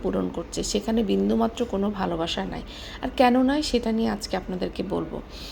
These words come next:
আরেকটা জিনিস কি খেয়াল করেছেন, মিম যাই ধরে সব কিছুতেই ঝামেলা, জমি নিয়ে ঝামেলা, স্বামী নিয়ে ঝামেলা, শ্বশুরবাড়ি নিয়ে ঝামেলা, আগের শ্বশুরবাড়ি নিয়ে ঝামেলা,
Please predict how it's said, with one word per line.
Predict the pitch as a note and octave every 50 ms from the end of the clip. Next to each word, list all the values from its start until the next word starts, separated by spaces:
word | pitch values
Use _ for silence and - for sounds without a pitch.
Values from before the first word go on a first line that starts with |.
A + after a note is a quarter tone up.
| - - - -
আরেকটা | B3 C4+ C4 D4+
জিনিস | D4 D#4+ D#4 D#4 -
কি | - D#4+ D#4 -
খেয়াল | - C#4+ D4 C#4+
করেছেন, | C#4+ - D4+ D#4 D#4 - - - - - - -
মিম | A3 A#3+ C4 C#4 C#4+ D4 C#4
যাই | A3+ A3+ A3+ G#3+ G#3+ A3+ A#3 B3 B3+ A#3+
ধরে | A#3+ A3+ G#3+ G3
সব | G3 - G3+ G3 - -
কিছুতেই | G3 - - F#3 F#3 F#3+ F#3
ঝামেলা, | F#3 F#3 F#3 F#3 F3+ E3+ F3 F3+ F#3
জমি | G3 B3+ C4 B3+ B3+
নিয়ে | B3 B3 B3 B3 A#3+
ঝামেলা, | A3+ A3+ G#3+ G#3 G#3 G3 G3 G3 G3
স্বামী | - - F#3+ G3 G#3 A3
নিয়ে | A3 G#3+ A3 A3 G#3
ঝামেলা, | G3+ G3+ F#3+ F#3+ G3+ F#3 F3 F#3 - - - - - - - -
শ্বশুরবাড়ি | - A3+ A3+ - B3+ C4 B3+ C4 C4+ C4 C4+
নিয়ে | B3+ B3+ B3+ C4 B3
ঝামেলা, | B3 A#3+ A#3+ A#3+ B3 A#3+ B3 A#3+
আগের | G#3+ - F3+ E3+ F3 G3
শ্বশুরবাড়ি | F#3+ - - G#3 - - B3 B3 B3+ A#3+ B3 B3
নিয়ে | A#3+ B3 B3 B3
ঝামেলা, | A3+ - A3 G#3+ G#3 G#3+ A3 A3 A3